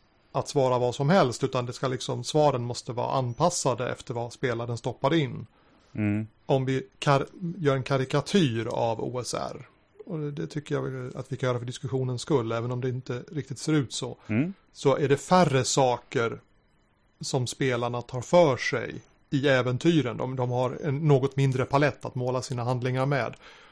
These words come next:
Speaker 1: Och den paletten är oftast lättare att beskriva för en dator, så att datorn förstår vad, vad det är du är ute efter och vad du gör och sådär.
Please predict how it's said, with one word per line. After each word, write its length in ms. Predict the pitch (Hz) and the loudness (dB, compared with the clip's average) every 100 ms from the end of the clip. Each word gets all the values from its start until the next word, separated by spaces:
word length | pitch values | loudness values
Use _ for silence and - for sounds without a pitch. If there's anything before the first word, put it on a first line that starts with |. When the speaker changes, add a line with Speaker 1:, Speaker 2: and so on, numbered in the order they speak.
| _ | _
Speaker 1:
Och 80 | - | 0
den 120 | 135 127 | 0 2
paletten 500 | 131 139 - 139 123 | 0 0 -2 -4 -2
är 180 | 123 | -2
oftast 460 | 131 123 - 123 - | -4 -6 -6 -8 -4
lättare 720 | 135 127 _ - 143 127 113 | -4 -4 _ 0 2 2 -2
att 340 | - 123 - - | -4 -8 -8 -6
beskriva 540 | 123 - 135 127 117 | -6 -2 -2 0 -4
för 140 | 120 | -4
en 120 | 127 131 | -2 4
dator, 340 | 196 151 117 | 6 6 2
så 100 | 113 | -4
att 80 | 131 | 2
datorn 280 | 165 147 110 | 4 4 -2
förstår 380 | 143 - 143 | -4 2 2
vad, 220 | 120 127 123 | 2 -4 -4
vad 200 | 143 135 | -2 0
det 60 | |
är 60 | 131 | 0
du 60 | |
är 40 | 123 | -2
ute 180 | 120 127 | -2 -4
efter 240 | - 123 | -4 -8
och 60 | 123 | -6
vad 120 | 120 | -6
du 80 | 131 | -4
gör 200 | 131 - | -4 -6
och 60 | |
sådär. 260 | - - | -10 -10